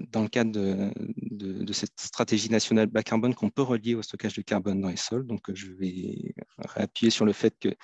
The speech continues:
le premier levier, c'est renforcer la lutte contre l'artificialisation des sols, donc préserver les espaces naturels, agricoles et forestiers, et, euh, préserver les fonctions des sols. C'est ce qui est en train d'être inscrit dans l'objectif zéro artificialisation nette, euh, dans la loi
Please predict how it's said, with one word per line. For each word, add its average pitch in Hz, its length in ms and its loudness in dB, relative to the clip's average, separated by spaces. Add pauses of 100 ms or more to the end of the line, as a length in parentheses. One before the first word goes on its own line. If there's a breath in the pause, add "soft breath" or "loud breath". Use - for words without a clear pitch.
(580 loud breath)
le 120 160 2
premier 123 280 8
levier, 120 240 6
c'est - 160 2
renforcer 120 460 0
la 107 80 4
lutte 113 160 -2
contre - 160 -2
l'artificialisation 104 880 0
des 95 80 2
sols, 131 320 2 (400)
donc 117 100 -10
préserver 107 540 2
les 101 180 -2
espaces 98 300 -6
naturels, 98 400 -2
agricoles 98 340 -4
et 95 60 0
forestiers, 95 560 0 (720 loud breath)
et, 110 240 4
euh, 87 260 -4 (140)
préserver 104 400 2
les 92 80 -4
fonctions 101 320 0
des 90 80 2
sols. 135 320 0 (100)
C'est 107 380 4
ce - 100 0
qui - 120 0
est - 20 6
en 107 80 6
train 123 180 2
d'être 110 240 4
inscrit 113 260 -2
dans 107 120 2
l'objectif 101 420 -4
zéro 101 240 0
artificialisation - 1200 -2
nette, 107 340 2 (280)
euh, 92 360 -8
dans 95 160 -2
la 104 140 4
loi 104 420 2